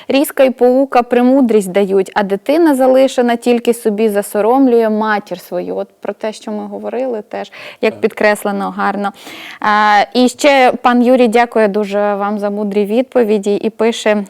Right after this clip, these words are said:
Speaker 1: «Е, я вже про одяг не говорю, бо це безкорисно, на жаль». Ну, от у нього така ситуація.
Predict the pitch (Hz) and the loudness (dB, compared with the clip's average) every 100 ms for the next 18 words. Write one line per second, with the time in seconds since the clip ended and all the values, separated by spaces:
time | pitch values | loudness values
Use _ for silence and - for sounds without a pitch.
0 | - 208 208 226 247 233 240 220 240 247 | -10 -4 -2 0 0 -2 0 2 4 2
1 | 233 208 208 202 202 190 190 190 226 240 | 0 -2 -2 0 0 -2 -4 -4 0 0
2 | 202 208 - - 208 190 190 - 185 185 | 0 -2 -4 -6 -4 -4 -6 -8 -10 -8
3 | 185 180 175 190 - 214 202 196 190 190 | -8 -6 -6 -6 -8 -10 -10 -10 -12 -10
4 | - 208 202 196 185 - 196 - - 202 | -10 -10 -10 -10 -10 -6 -6 -6 -4 -4
5 | 202 - 190 | -4 -4 -6